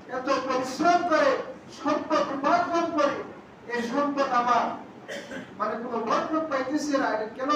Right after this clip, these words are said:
পাইতেছি না? যদি আপনি আপনার আল্লাহ তাআলার কাছে যদি জিজ্ঞাসা করতেন।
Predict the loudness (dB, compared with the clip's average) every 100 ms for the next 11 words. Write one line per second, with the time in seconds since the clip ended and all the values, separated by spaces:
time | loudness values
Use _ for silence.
0 | 2 -2 -6 -8 -4 0 0 -2 -10 -18
1 | -16 -10 -2 0 0 -2 -4 -2 -2 -4
2 | -4 -10 -16 -18 -10 -4 -2 0 2 0
3 | -2 -8 -10 -10 -10 -6 -6 -4 -6 -8
4 | -6